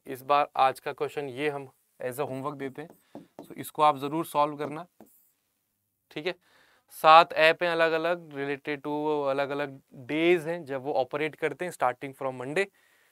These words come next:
but not necessarily in the same order, ठीक है। सात हैं, सात दिन है, Monday, Sun-, अ, Monday, Tuesday, Wednesday, Thursday, Friday, Saturday,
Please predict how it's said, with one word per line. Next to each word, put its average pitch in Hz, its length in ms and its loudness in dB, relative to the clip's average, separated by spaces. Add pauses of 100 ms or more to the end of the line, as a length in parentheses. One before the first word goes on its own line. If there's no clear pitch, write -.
(220)
but 139 220 4
not 147 160 0
necessarily 143 460 -6
in 156 80 -6
the - 120 -12
same 123 220 -6
order, 113 220 -12
ठीक 151 220 -10
है। 143 60 -10 (140)
सात 156 360 4
हैं, 160 80 -4
सात 143 220 -2
दिन 147 180 -8
है, 170 60 -6
Monday, 143 340 -6
Sun-, 139 200 -12
अ, 131 140 -6
Monday, 139 300 -8
Tuesday, 143 360 -8
Wednesday, 156 400 -8
Thursday, 127 280 -8
Friday, 139 400 -10
Saturday, 139 360 -8